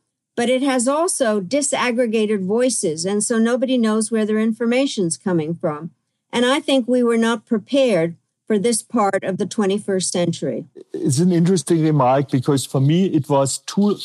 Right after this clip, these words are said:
Speaker 2: uh, too long self-understanding. Uh, Daimler Trucks and Buses, we are a global company.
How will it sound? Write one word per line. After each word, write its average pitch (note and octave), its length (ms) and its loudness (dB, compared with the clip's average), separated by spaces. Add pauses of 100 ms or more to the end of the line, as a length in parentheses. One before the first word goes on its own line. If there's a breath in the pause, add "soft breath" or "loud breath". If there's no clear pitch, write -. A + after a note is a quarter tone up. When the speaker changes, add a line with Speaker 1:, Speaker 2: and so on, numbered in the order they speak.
Speaker 2:
uh, - 80 0 (180)
too F3 140 2
long D3 520 2
self-understanding. A#2+ 1200 0 (340 soft breath)
Uh, A#2 180 2
Daimler C3+ 420 2
Trucks C#3+ 420 -2
and C#3 100 0
Buses, C3+ 400 0
we C3 220 0
are A#2+ 260 2
a B2+ 40 0
global A#2+ 380 -2
company. G2+ 580 -4